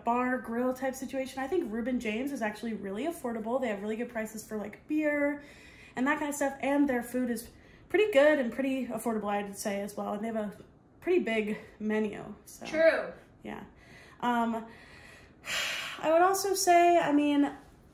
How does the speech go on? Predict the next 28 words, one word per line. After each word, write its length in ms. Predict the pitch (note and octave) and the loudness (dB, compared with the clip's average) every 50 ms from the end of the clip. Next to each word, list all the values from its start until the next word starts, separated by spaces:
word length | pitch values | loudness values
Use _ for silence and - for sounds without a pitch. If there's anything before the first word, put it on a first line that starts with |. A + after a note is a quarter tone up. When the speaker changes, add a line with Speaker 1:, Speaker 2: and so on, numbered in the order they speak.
| - - - - - - - - - - - - - | -20 -20 -20 -20 -20 -20 -20 -20 -20 -20 -20 -20 -16
Speaker 1:
Burlington's 340 | B3 C4+ C#4+ C#4+ C4+ B3 - | -12 -10 -10 -10 -12 -14 -16
pretty 240 | - - A#3+ B3+ C4 | -18 -14 -12 -12 -12
expensive, 680 | - - - - A#3+ A#3+ A#3 - C4 B3+ B3+ B3+ B3 B3 | -12 -12 -10 -10 -10 -10 -2 2 4 4 4 4 0 -4
so 160 | - A#3+ A3+ | -6 -4 -2
I 100 | A3+ A3+ | -2 -2
would 100 | A#3 A3 | -4 -6
say, 200 | - B3+ A#3 A3 | -6 -6 -6 -4
like, 280 | G#3+ A3 G#3+ G#3+ - - - - - - - - _ | -4 -4 -4 -6 -10 -16 -20 -20 -20 -20 -20 -18 _
any 140 | A3+ A#3+ C4 | -10 -10 -8
of 60 | B3+ | -8
the 60 | G#3+ G3+ | -8 -10
chains, 680 | - - A3 A3 A3 A3+ A3 A3+ A#3+ A3 - - - - - - - | -8 -6 -6 -4 -4 -4 -4 -2 -2 -2 -2 -4 -6 -10 -16 -20 -20
<laughs> 160 | - - - | -20 -20 -18
Subway. 760 | - - - A#3 A#3+ A3+ A3 A#3+ A#3+ A#3+ A#3+ A#3 A#3+ - - - - - - - - - - - - - - - - - - - - - - - | -14 -4 2 2 4 4 6 6 6 6 6 2 -2 -6 -12 -18 -20 -20 -20 -20 -20 -20 -20 -20 -20 -20 -20 -20 -20 -20 -20 -20 -20 -18 -10 -6
You 80 | B3 | -2
know, 340 | A3 G3+ G3+ G3 G#3 G#3+ - - | 0 0 0 0 0 -4 -6 -6
it's 180 | A#3 A#3+ A#3 - | -8 -8 -8 -4
kinda 200 | - C#4+ C4+ B3 | -2 -2 0 2
hard 200 | A#3 G#3+ G3+ G3+ | 0 0 0 -2
to 60 | G3+ | -4
find 360 | - G3 F3 F#3+ G3 G3 - - - - - - - - _ _ _ _ - - - _ _ - | -6 -6 -4 -4 -6 -6 -8 -12 -16 -20 -20 -20 -20 -20 _ _ _ _ -20 -20 -20 _ _ -8
really 220 | G#3 A3 G#3+ G#3 G3 | -2 0 0 0 0
good 180 | G3 G3+ F#3+ | -2 -6 -6
food 220 | - - F#3+ E3 - | -6 -8 -8 -8 -8
on 100 | - - | -8 -10
a 60 | - | -10
budget 240 | G#3 - - - G#3 | -10 -12 -10 -10 -12
here. 180 | G#3 - G#3+ | -12 -12 -14